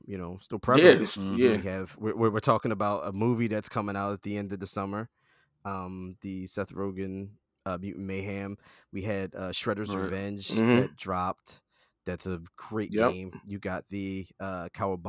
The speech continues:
Speaker 2: Mm-hmm.
Speaker 1: collection that dropped
Speaker 3: Right.
Speaker 1: recently. So
Speaker 3: Not at
Speaker 1: the,
Speaker 3: all.
Speaker 1: you know, so Teenage Mutant Ninja Turtles are not going away.
Speaker 2: No time
Speaker 1: They're
Speaker 2: soon.
Speaker 1: never going away. And, you know, the fact that people still put 'em out and, you know, and it, it's still well received and top notch. You know what I mean?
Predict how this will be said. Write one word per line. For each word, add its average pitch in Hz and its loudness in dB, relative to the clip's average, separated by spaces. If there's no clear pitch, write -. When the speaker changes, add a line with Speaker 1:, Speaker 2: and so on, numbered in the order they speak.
Speaker 2:
Mm-hmm. 104 -8
Speaker 1:
collection 107 2
that 98 -6
dropped 92 0
Speaker 3:
Right. 90 -8
Speaker 1:
recently. 101 -6
So 98 -4
Speaker 3:
Not 95 -4
at 95 -2
Speaker 1:
the, 98 -2
Speaker 3:
all. 85 -4
Speaker 1:
you 107 -2
know, 90 -6
so 85 -12
Teenage 190 -2
Mutant 139 -2
Ninja 107 -12
Turtles 110 2
are 98 -4
not 98 -4
going 90 -10
away. 87 2
Speaker 2:
No 127 12
time 113 6
Speaker 1:
They're 104 2
Speaker 2:
soon. 120 2
Speaker 1:
never 117 0
going 98 -2
away. 95 -2
And, 95 -6
you 123 -2
know, 92 -6
the 95 -10
fact 107 -2
that 95 -4
people 107 -8
still 101 -2
put 107 -4
'em 95 -4
out 95 -2
and, 85 -10
you 98 -6
know, 85 -6
and 85 -10
it, 80 -10
it's - -10
still 98 -4
well 98 -2
received 87 -8
and 87 -12
top 90 -4
notch. 90 -8
You 98 -10
know 92 -6
what 90 -8
I - -6
mean? 92 -6